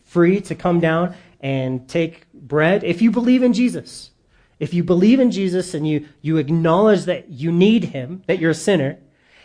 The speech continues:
and you believe that he was God's sacrifice, God's substitute for your sin on the cross, you have every right to come down here and, and take his life.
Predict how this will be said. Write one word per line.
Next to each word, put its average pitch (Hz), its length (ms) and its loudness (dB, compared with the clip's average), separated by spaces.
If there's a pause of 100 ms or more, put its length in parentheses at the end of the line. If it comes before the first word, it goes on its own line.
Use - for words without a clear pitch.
(100)
and 190 160 2
you 196 100 4
believe 190 520 4
that 165 240 -4
he 220 280 -2
was 185 440 -4
God's 190 360 -2
sacrifice, 190 680 -4
God's 185 300 -2
substitute 226 680 -4
for 233 260 -2
your 220 160 0
sin 147 340 -6 (400)
on 208 220 2
the 226 100 2
cross, 143 360 -4
you 185 100 2
have 165 220 -2
every 226 480 0
right 190 680 -4 (280)
to 190 80 -8
come 202 280 0
down 175 200 2
here 147 360 -2 (320)
and, 143 420 -6
and 135 240 -12
take 175 360 -6
his 139 360 -10
life. 131 640 -8